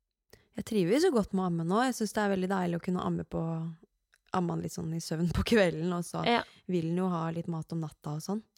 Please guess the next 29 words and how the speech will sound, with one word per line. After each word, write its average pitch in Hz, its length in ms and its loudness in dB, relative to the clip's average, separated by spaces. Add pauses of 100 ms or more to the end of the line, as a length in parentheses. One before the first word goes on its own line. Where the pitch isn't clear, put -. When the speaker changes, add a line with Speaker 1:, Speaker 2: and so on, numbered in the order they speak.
Speaker 2:
Mm. 254 220 -4
Speaker 1:
Jeg 190 80 -2
merker 180 260 -2
bare 185 140 2
at 170 120 -4
han, 175 220 0
han 185 140 0
våkner - 320 -4
ikke - 100 -12
direkte, 190 280 -2
men 180 100 2
han 180 40 2
blir 175 160 2
litt 170 160 -8
sånn 165 220 -10 (380)
urolig, 170 380 2
og 170 80 6
jeg 180 80 2
ser 156 200 2
at 156 60 -4
han 175 120 0
søker 170 480 -2
litt 175 140 -10
pupp, - 280 -10
da, 240 100 2
Speaker 2:
Ja. 233 140 4
Speaker 1:
med 190 140 4
ansiktet 175 420 -6
sitt. - 240 -4